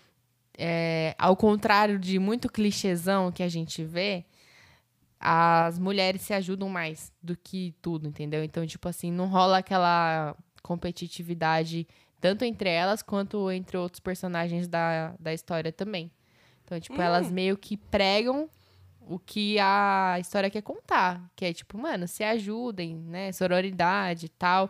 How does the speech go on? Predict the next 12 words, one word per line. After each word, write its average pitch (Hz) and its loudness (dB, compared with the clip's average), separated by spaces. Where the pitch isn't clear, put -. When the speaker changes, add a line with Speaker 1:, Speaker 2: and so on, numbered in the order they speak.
Speaker 1:
Fala 202 4
muito 208 0
sobre 202 0
diversidade, 190 4
então 180 0
tem 180 -4
pauta 180 0
L 175 -2
G 170 -2
B 165 0
T, 180 0
tem 185 2